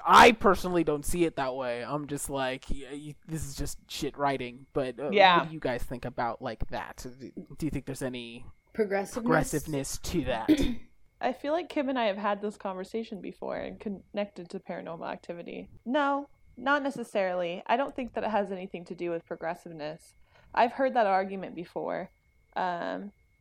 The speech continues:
Speaker 2: but I also think that it's just one of those things that, like, it's an easy storyline to throw out there.
Speaker 1: Mm-hmm.
Speaker 3: Yeah, I, I guess it,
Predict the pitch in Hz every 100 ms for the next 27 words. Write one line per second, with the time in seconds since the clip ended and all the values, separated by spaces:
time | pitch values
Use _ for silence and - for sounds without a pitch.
0 | _ _ - 208 165 - 214 220 214 226
1 | 214 196 - 180 180 202 196 185 180 185
2 | - 180 180 175 - - - - - -
3 | - _ _ 202 190 - 175 87 185 175
4 | 180 - 185 180 175 165 156 147 175 -
5 | _ _ - - - - - - - -
6 | 202 - _ - 143 131 110 - - _
7 | _ - - - _ _ _ _ 240 269
8 | 240 220 226 - 214 208 214 196 185 180
9 | - 190